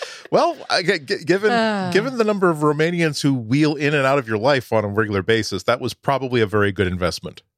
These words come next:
Speaker 1: I, I rarely get any Romans from the Holy Roman Empire, you know, rolling up in my house for Thanksgiving.
Speaker 2: That's true. That's fair. That's fair. I, Romanian is spoken more often on TikTok than Latin is at this point, I would say.
Speaker 1: <laughs>
Speaker 2: Um,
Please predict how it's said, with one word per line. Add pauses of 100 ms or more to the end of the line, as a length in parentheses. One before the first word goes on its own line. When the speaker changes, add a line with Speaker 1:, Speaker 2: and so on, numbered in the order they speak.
(460)
Speaker 1:
I,
I
rarely
get
any
Romans
from
the
Holy
Roman
Empire, (600)
you
know, (180)
rolling
up (180)
in
my
house
for
Thanksgiving.
Speaker 2:
That's
true.
That's
fair.
That's
fair.
I, (140)
Romanian
is
spoken
more
often
on
TikTok
than
Latin
is
at
this
point,
I
would
say. (280)
Speaker 1:
<laughs>
Speaker 2:
Um,